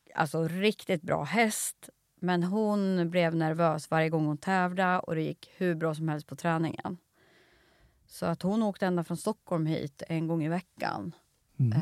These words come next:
Speaker 1: Eh, och den här mental-, det vi gjorde var ju magiskt för henne.
Speaker 2: Mm.
Speaker 1: Verkligen. Jag tror att jag kanske jobbade med henne en fem gånger. Det var allt.
Speaker 2: Mm.
Speaker 1: Och sen var hon på banan igen.
Speaker 2: Mm.
Speaker 1: Så att, eh, det var, det var kul.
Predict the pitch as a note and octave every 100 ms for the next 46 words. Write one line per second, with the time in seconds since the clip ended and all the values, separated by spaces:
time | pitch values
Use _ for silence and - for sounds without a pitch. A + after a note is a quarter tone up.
0 | D3+ C#3+ C#3+ - F#3+ E3+ - - F#3+ E3
1 | F3 E3+ E3+ E3+ F3+ F3+ E3+ E3 E3+ G#3
2 | G3+ F3 E3 D#3+ D#3+ D3+ D3+ D3+ D#3 -
3 | - _ _ _ _ F3+ G#3 F#3+ D#3+ -
4 | - A2+ C3+ - - E3+ _ _ B2+ B2+
5 | A#2+ - _ _ _ E3+ E3+ - - F3+
6 | F3+ G#3+ F3+ _ _ - - B3 B3 A#3+
7 | A#3 A3+ G3+ F#3+ F#3 F3 G3 F#3 F#3+ G3+
8 | G3 E3+ F3+ - _ _ - G3 G#3 F3+
9 | G3+ - _ - _ - - B2+ A2+ _
10 | - F#3 - F#3 F3+ F3 E3 F3 F3 F3+
11 | F#3 D#3+ - A#1 A1+ F3 - - B2 A2+
12 | B2+ - - - - - G3+ G3 - G3
13 | F#3 F3 - F#3 A3 C#4+ B3 F#3+ G#3+ C#4
14 | - D#4 - G#3